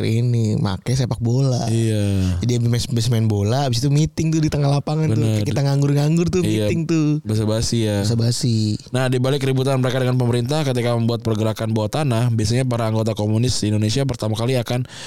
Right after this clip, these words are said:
Speaker 2: bikin klub bola tuh. Saat membangun pertahanan dari konflik di Banten, para anggota komunis ini bikin kesebelasan dengan nama Pantai Selatan. Gerakan sepak bola yang digunakannya biasanya selain untuk menghibur para pejuang lokal P K I, mereka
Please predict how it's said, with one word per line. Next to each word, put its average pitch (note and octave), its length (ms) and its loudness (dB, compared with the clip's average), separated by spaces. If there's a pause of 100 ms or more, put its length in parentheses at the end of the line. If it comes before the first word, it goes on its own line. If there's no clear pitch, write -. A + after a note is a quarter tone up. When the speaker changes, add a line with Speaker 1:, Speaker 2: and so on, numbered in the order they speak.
(180)
Speaker 2:
bikin A#2+ 320 -2
klub B2 160 0
bola A2+ 640 0
tuh. D#2 400 -2 (400)
Saat - 160 -2
membangun B2 320 2
pertahanan B2+ 640 -2
dari A#2 320 0
konflik A2+ 400 -2
di G#2+ 80 0
Banten, A#2+ 400 0
para A2+ 240 0
anggota G#2+ 400 -2
komunis G#2+ 400 0
ini C3+ 160 0
bikin A#2 320 0
kesebelasan A#2 480 0
dengan A#2 160 2
nama A2+ 320 0
Pantai A#2 400 -4
Selatan. G2+ 560 -2 (680)
Gerakan A2 240 0
sepak A#2+ 160 0
bola A2+ 240 0
yang B2+ 80 0
digunakannya A#2+ 480 0
biasanya B2+ 240 0
selain A#2 320 0
untuk A2 240 0
menghibur A#2 480 0
para A2+ 240 -4
pejuang A2+ 400 -2
lokal G#2+ 240 -2
P - 80 -4
K B2+ 240 -2
I, A#2+ 160 0 (480)
mereka A2 240 0